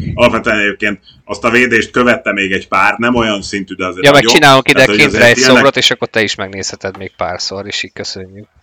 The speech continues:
Speaker 1: Hát, kb. ja, de hogy, hogy, ö, hogy nézzük meg, hogy, hogy hol boldogulsz, és tulajdonképpen egyébként Hill is ilyen, hogy megnyerte a kupát, és innentől kezdve pedig valahol nagyon jól él majd évekig,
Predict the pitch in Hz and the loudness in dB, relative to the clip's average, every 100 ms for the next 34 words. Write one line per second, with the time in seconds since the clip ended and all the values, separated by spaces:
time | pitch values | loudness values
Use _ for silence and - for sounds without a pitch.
0 | - - 170 - 139 127 156 135 135 139 | -14 -8 -8 -8 -12 -6 -2 0 2 2
1 | 127 - - - 135 135 143 135 127 139 | 0 -2 -8 2 4 4 2 0 -2 0
2 | 139 135 139 135 135 131 131 127 - 127 | 0 0 0 0 0 -2 -4 -8 -12 -8
3 | 131 247 _ _ 127 123 101 107 117 110 | -8 -8 _ _ -2 -2 0 -4 -4 -4
4 | 107 101 - _ _ _ 110 113 110 _ | -4 -10 -16 _ _ _ -6 -4 -6 _
5 | _ - 123 117 98 117 101 95 90 95 | _ -14 -6 -4 -2 -2 -2 -4 -4 -4
6 | 98 113 143 131 131 120 131 139 135 135 | -2 -2 0 0 0 -2 -4 -2 -4 -2
7 | 139 131 151 104 - 110 107 110 117 113 | -4 -4 -4 -4 -6 -2 0 0 0 -4
8 | - _ - _ - 135 127 104 92 - | -6 _ -20 _ -4 -2 -2 -2 -4 -2
9 | 95 90 - 113 131 131 - - _ _ | -2 -2 -4 -4 0 0 0 -8 _ _
10 | _ _ _ _ 113 117 120 101 95 107 | _ _ _ _ -8 -4 -4 -4 -4 -2
11 | 113 101 101 110 107 110 104 95 101 101 | 0 0 -2 -4 -2 0 2 2 0 -2
12 | 95 92 95 95 98 92 95 95 90 98 | -4 -4 -4 -4 -4 -4 -4 -6 -6 -4
13 | 107 120 127 131 | -4 -4 -6 -8